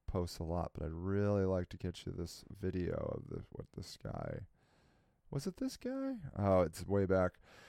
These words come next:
Um, he, he had a video of one of these C I T officers down at the Haven of Rest, but now it's all, he's talking all about, and rightfully so, he's talking about,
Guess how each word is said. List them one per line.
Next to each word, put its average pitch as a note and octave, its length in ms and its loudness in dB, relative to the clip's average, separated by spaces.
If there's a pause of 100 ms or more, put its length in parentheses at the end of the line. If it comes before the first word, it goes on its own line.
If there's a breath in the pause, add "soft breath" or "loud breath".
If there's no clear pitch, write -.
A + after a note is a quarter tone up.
(220 soft breath)
Um, D#3+ 220 12
he, F3+ 380 6 (120)
he D#3+ 180 10
had F#3+ 220 12
a E3+ 60 12
video C#3+ 800 12
of A2+ 760 10 (480)
one A#2+ 160 2
of B2 80 6
these A2+ 180 4
C C3+ 300 4
I B2 160 10
T D3 300 4
officers F2 880 4 (1040)
down G#2+ 340 8
at G2 300 4 (100)
the G2 140 2
Haven G#2+ 340 4
of F2+ 160 0
Rest, G#2 680 4 (180)
but - 100 -4
now G#2 260 4
it's E2+ 140 2
all, F2 460 4
he's F2 140 -8
talking F2 360 0
all D#2+ 200 0
about, D#2 340 -2 (200)
and C3+ 100 -6
rightfully B2 400 0
so, - 280 0
he's D#2+ 140 -4
talking - 400 -6
about, - 380 -6